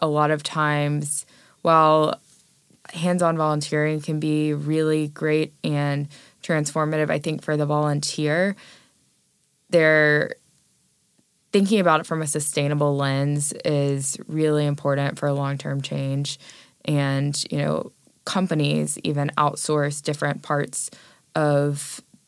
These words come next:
their organization where they may not have a strength, and nonprofits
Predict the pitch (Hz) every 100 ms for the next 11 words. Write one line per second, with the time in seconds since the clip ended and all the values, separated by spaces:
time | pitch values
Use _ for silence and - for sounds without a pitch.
0 | _ 156 156 156 - 156 160 151 147 147
1 | 147 147 151 147 147 147 147 143 143 147
2 | 147 147 147 143 151 143 147 - - 196
3 | 175 - _ - - _ _ 160 151 151
4 | 143 147 151 147 147 143 - - -